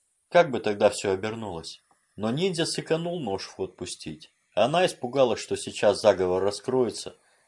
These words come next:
и пальнула не в Пашку с Ленкой, вроде родители долбаные,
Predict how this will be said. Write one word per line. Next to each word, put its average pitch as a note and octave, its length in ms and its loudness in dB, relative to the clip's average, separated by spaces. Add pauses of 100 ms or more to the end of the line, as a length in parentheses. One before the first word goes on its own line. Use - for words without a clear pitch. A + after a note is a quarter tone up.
(120)
и B2+ 80 -4
пальнула D3+ 520 0
не G#2+ 120 -4
в - 120 -18
Пашку - 360 2
с - 100 -12
Ленкой, F2+ 460 -4 (580)
вроде G2 300 2
родители G2 480 0
долбаные, D#2+ 580 -8